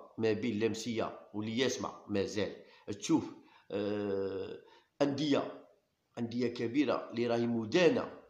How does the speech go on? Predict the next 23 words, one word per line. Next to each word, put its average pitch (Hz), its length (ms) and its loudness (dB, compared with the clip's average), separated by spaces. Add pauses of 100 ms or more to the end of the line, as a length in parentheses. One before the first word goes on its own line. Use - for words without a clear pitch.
(200)
من 107 80 -2
طرف 120 480 2
مدربين 110 960 -2
ولاعبين 107 840 -2 (140)
والفيفا، 117 720 -2 (520)
راهي 117 240 2
تراسل 127 420 -2
وتعاود. 107 640 0 (240)
ناس 143 380 2 (220)
في 131 60 -8
الاتحادية 123 560 -4
مازال 143 480 2 (300)
ما 131 160 2
اتصلوش 131 600 0
بالرؤساء 127 840 0
النوادي 143 560 0
باش 127 240 -4
يقولوا 127 400 2
لهم 127 180 2
ولا 101 240 0
راهم 107 260 -2
لاهيين 110 380 -2
مخلينهم، 107 720 -4